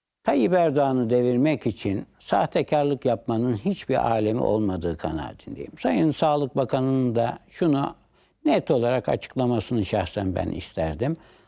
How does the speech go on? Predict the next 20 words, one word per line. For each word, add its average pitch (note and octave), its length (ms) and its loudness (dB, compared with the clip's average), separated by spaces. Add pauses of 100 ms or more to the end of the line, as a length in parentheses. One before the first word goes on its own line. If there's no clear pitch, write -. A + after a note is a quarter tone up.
(120)
"Otuz G3 300 0
altı F#3 320 2
saat - 460 0
değil A#2+ 280 2 (480)
ama D3 420 0
şu - 160 -4
kadar G2+ 340 0
saat." G2+ 440 -4
demesi A2+ 420 0
gerekirdi. D2+ 760 -6 (440)
Normal G#3+ 360 2
mesaisinin D3+ 840 2
sonrasında C#3+ 720 0
nöbet C#3+ 500 0
dediğiniz B2+ 460 0
zaman, A2+ 360 -4
bir, A#3 240 0
ben B3 180 2
şimdi G3 440 -2
şahsen G#3+ 520 -2